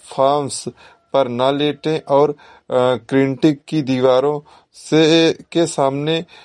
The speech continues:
न झुके। विद्युत इलेक्ट्रॉनिक उपकरणों को अनप्लग करें, तुरंत जल स्रोतों से बाहर निकलें तथा उन सभी वस्तुओं से दूर रहें जो बिजली या, अ,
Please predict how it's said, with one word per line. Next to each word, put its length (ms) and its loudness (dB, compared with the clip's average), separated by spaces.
न 200 0
झुके। 440 0
विद्युत 640 0
इलेक्ट्रॉनिक 720 -2
उपकरणों 600 -2
को 140 -2
अनप्लग 920 -4
करें, 400 0
तुरंत 420 0
जल 460 0
स्रोतों 540 0
से 180 0
बाहर 360 -2
निकलें 380 -4
तथा 420 -2
उन 200 -4
सभी 380 -2
वस्तुओं 440 0
से 160 -2
दूर 240 0
रहें 200 -2
जो 160 0
बिजली 560 0
या, 120 4
अ, 260 0